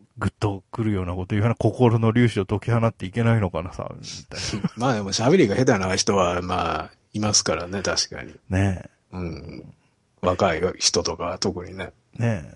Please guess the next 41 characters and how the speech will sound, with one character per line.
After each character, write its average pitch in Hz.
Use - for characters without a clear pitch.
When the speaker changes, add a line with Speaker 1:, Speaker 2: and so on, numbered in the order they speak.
Speaker 1:
え。 101
い 131
や、 160
で 185
も 165
な 160
ん 170
か 131
も 113
う -
し、 -
Speaker 2:
う -
ん。 -
Speaker 1:
五 117
十 180
ぐ 190
ら 180
い 117
だ -
と 110
思 120
う -
ん 180
だ 143
け 113
ど 90
な。 170
な 165
ん 147
か 113
ち -
ょ -
っ -
と -
そ 131
れ 117
が 107
残 98
念 95
だ 92
っ -